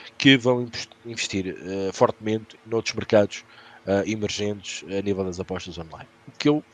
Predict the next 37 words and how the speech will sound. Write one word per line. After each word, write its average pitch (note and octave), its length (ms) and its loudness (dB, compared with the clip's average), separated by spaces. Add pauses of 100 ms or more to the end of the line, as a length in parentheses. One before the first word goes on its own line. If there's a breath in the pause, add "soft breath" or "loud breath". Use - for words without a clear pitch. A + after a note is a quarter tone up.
(440)
lembrei-me A2+ 440 4
aqui, - 180 -6
assim, G#2 220 -6
Portugal G#2 500 4
no G#2 80 -12
meio G2+ 140 -4
disto F#2+ 240 -8
tudo. E2+ 160 -12 (400 loud breath)
Até G#2+ 100 0
Portugal - 440 2
está - 180 -2
a - 20 0
ser - 140 -8
muito G2 260 -14
bem G2 140 -6
visto F2+ 260 -10
e - 40 -16
muito F#2 140 -20
bem F#2+ 100 -6
cotado - 380 -2
a G2 40 -8
nível F#2 200 -10
de - 80 -16
resultados, - 680 0 (520 loud breath)
ah, D#2+ 680 -4 (880)
a, E2 240 -12
a F2+ 40 -8
nível F2+ 360 -4
de, F2 200 -8
de, E2 200 -12
de - 100 -20
participação - 500 -6
nas F2 120 -8
apostas F2+ 360 -8
online. F#2 540 2
Há D#2+ 120 -4
muito, F2 420 -14